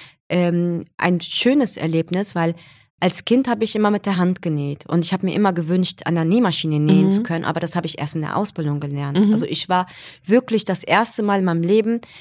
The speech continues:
Speaker 1: dass ich eine Nähmaschine benutze, das war in der Ausbildung. Also deswegen, man kann immer noch alles lernen.
Speaker 2: Ja.
Speaker 1: Es ist nie zu spät. Und ich kann mich erinnern, ähm, dass ich schon nicht mal wusste, wie ich den Stoff unter der Nähmaschine schiebe. Ich hab so mitgeschoben. Ich dachte, „Oh Gott“,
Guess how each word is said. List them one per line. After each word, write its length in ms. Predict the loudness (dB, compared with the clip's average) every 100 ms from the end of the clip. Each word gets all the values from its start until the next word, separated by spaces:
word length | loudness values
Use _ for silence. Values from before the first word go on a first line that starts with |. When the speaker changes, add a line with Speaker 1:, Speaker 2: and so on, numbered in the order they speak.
| -6
Speaker 1:
dass 140 | -4
ich 120 | -2
eine 140 | 0 2
Nähmaschine 560 | 4 2 2 -2 -2
benutze, 400 | 0 -2 -2 -4
das 180 | -6 -6
war 60 | -4
in 80 | -2
der 140 | 0
Ausbildung. 560 | 0 -2 -4 -4 -6 -8
Also 160 | -8
deswegen, 400 | -6 -4 -2 -4 -8 -20 _
man 140 | -4
kann 180 | -2 -2 2
immer 260 | 4 4
noch 280 | 0 -2 -6
alles 340 | -2 -2 -2
lernen. 320 | -2 0 0 0
Speaker 2:
Ja. 260 | 0 0 0
Speaker 1:
Es 120 | 0
ist 180 | 0 0
nie 100 | 0
zu 200 | 0 -4
spät. 440 | -4 -2 0 0 -2 -12 -18 -20 -8 0
Und 340 | 2 2 -2
ich 160 | -4 0
kann 160 | 2
mich 140 | 2 0
erinnern, 420 | 0 0 0 -4 _ _ _ -8
ähm, 480 | -2 0 2 0 -2 _ -20 -6
dass 180 | -4 -2
ich 80 |
schon 160 | 0 0
nicht 140 | 0
mal 280 | 0 -2 -4 -10 -20 _
wusste, 460 | 0 4 4 2 2
wie 80 | 2
ich 100 | 2
den 280 | 2 2
Stoff 340 | 2 2 2 4
unter 240 | 2 4
der 140 | 6 6
Nähmaschine 560 | 6 6 6 6 6
schiebe. 280 | 6 2 2
Ich 80 | 2
hab 120 | 0
so 140 | 2 2
mitgeschoben. 720 | 4 0 0 0 2 4 4
Ich 80 | 0
dachte, 240 | 0 2
„Oh 60 | 4
Gott“, 180 | 4